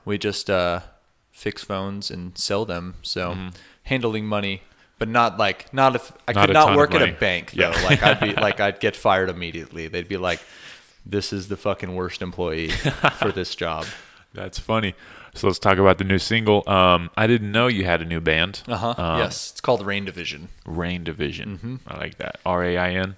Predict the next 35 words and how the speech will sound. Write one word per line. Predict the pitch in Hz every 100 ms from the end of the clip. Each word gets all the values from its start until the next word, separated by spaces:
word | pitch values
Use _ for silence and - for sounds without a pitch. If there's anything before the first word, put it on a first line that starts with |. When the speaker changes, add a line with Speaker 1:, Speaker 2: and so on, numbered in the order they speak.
| _
Speaker 1:
Yep. | 123 127 - _ _ -
Speaker 2:
Or, | 82
like, | 80 - - _ _ _
okay, | - - -
now | 82 76
I |
was | -
thinking | 85 71
Speaker 1:
Yep. |
Speaker 2:
other | 82 78 82 _ -
Rain, | 80 82
maybe. | 80 85 - - - - - - -
That's | 98 -
fun. | 104 98 110 101 -
That's | 85 -
exciting. | 85 - 90 92
How | 98
Speaker 1:
Yeah. | 101
Speaker 2:
long | 101
you | 98
guys | 92 90 85
been, | 92 87
uh, | 87 87 87 87 - _ -
uh, | 82 - - - _ _ -
outfit? | 104 - 82 - - - - -
Speaker 1:
So, | - 165 151 147 139 135 - - _ _
um, | 127 120 113 107 107 -
my | 127 120
previous | - 135 123 -
band, | 123 117
The | 101
Leo, | 101 104 104 104 104 - - _ _ _
kinda | - 113 107
split | 98 - - - 113 110 110 - -
up | 104 101 98